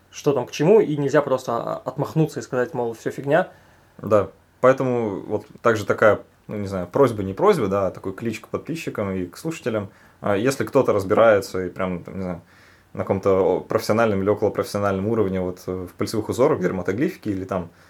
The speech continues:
Speaker 2: знаком с тем, кто разбирается, вы, пожалуйста, с нами свяжитесь, и, возможно, мы сделаем какой-то совместный, э, разбор всего вот этого дела и сделаем это более подробно и на качественном уровне, потому что сходу, с наскоку так это не взять, это там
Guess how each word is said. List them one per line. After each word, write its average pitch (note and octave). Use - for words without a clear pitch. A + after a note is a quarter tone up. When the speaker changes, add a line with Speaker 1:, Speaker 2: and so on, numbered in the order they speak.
Speaker 2:
знаком G2+
с -
тем, F#2+
кто -
разбирается, G#2+
вы, F#2+
пожалуйста, G2
с -
нами G2+
свяжитесь, -
и, G2+
возможно, G#2+
мы G2+
сделаем G2+
какой-то -
совместный, G2
э, F2+
разбор G2+
всего F#2+
вот F#2
этого F#2
дела C3+
и F2+
сделаем G#2
это F#2+
более G#2
подробно C#3
и -
на G2
качественном G#2+
уровне, F#2
потому G2
что F#2+
сходу, -
с -
наскоку A2+
так -
это G#2
не A2
взять, D#3
это F#2
там F2+